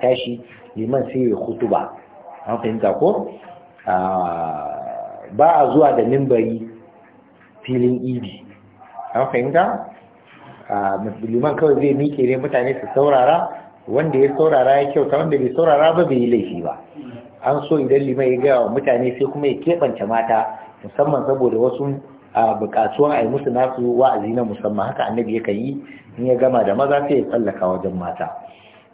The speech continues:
Idan kuma ana ganin abin da liman ya faɗi, tunda akwai wadatattun kayayyakin sauti, ya wadatar da su, su ma sun ji, in ba a ji an keɓe su babu laifi, amma dai ka ji yadda Annabi sallallahu alaihi wasallama yakan yi. Ina fatan jama'a gane.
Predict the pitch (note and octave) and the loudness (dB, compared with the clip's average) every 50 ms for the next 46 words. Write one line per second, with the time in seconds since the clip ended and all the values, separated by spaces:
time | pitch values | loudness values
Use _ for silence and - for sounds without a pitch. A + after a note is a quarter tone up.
0 | - - F#2+ A#2 B2 B2+ B2 - C#3 D3 D3 D#3+ D#3 D3 C3+ B2 C3 C#3 D3 D3+ | -18 -4 0 0 0 2 0 0 0 0 0 0 0 0 0 2 2 2 2 2
1 | D3 B2 B2+ B2+ C#3 D3 D3+ C#3+ B2+ A#2 A#2 A2+ C3+ C#3+ C3 C3+ C3+ C3+ - E3 | 2 2 2 4 2 2 2 2 2 2 0 -2 -2 0 0 0 0 2 2 2
2 | E3+ E3 - - - - - - - - - - - C3+ C3+ C#3 B2+ A2+ - - | 2 2 -2 -4 -6 -10 -16 -20 -20 -20 -20 -10 -8 -6 0 2 2 2 4 4
3 | D3 D3 C#3+ C3+ A#2+ A#2+ A2+ A2 - - A2 G#2+ - - C#3+ C#3 C#3 C#3 C#3+ C#3+ | 4 6 6 6 6 4 2 2 0 -4 -6 -8 -4 -2 0 0 0 0 -2 -4
4 | C#3+ - - - - - - C3+ C#3 C#3 C3 B2 A#2+ B2+ B2 - D3 C#3 C3+ C#3 | -8 -12 -16 -20 -20 -4 -2 0 2 2 4 4 2 2 2 0 -2 -2 -2 0
5 | - D#3 E3 F#3 F3 - - - G#2+ - - - - - - - - - - G#2 | 2 2 2 2 2 0 -2 -4 -6 -8 -12 -16 -20 -20 -20 -20 -20 -16 -2 2
6 | A#2 C3+ C#3+ D3 D3 D3+ D3+ D3 D#3 D3+ D3 D#3+ D#3+ D3 C3+ B2 B2 B2+ B2 A#2+ | 4 6 6 6 6 6 6 6 4 4 4 2 2 2 2 0 0 -2 -6 -6
7 | - - D3+ D3 D3+ D3 D3 D3 - - - E3 E3+ D#3+ D3 E3 F#3 G3+ - - | 0 2 2 4 4 4 2 2 0 0 2 2 2 2 0 0 -2 -2 -4 -8
8 | - - - - - - C#3+ E3 D#3+ D3+ A#2 A#2+ A#2 B2+ C#3+ D3 - - - F3+ | -12 -14 -20 -20 -10 -8 -6 -2 0 2 2 2 2 2 2 2 0 0 -2 0
9 | F3+ - - - D3+ D#3 E3 E3 D3 B2 A#2+ A2+ G2+ - A2+ G2 G2+ A2 B2+ B2+ | 0 0 0 0 2 2 2 2 2 2 0 0 -2 0 -2 -2 0 0 2 2
10 | C#3 C#3+ C#3+ D3 D3 C#3+ D3 D3+ D3+ D3+ B2+ G2 G#2+ A#2+ C3 - - - A#2+ A2+ | 2 2 2 2 2 2 2 2 2 2 2 2 2 0 -2 0 0 -2 0 0
11 | A2 G#2 G2 - - A#2+ A#2+ A#2 A2+ A2 G#2+ - - - - - - - - A2 | 0 0 0 -2 -2 0 0 0 0 -2 -2 -4 -10 -14 -18 -20 -20 -10 -2 0
12 | A2+ A#2 A#2 - A#2 F#2+ F2+ F2+ D#2+ D2+ - - - _ _ _ B2 B2 A#2 G#2 | 0 0 2 0 -2 -2 -2 -4 -8 -10 -16 -20 -20 _ _ _ -2 -2 0 0
13 | A2 G#2 G#2 A#2 A2 G#2 G2+ G2 G2 F2 F2 F2+ F#2 F#2 F2 - | 0 -2 -2 -2 -4 -2 -2 -2 -2 -4 -4 -4 -4 -4 -4 -8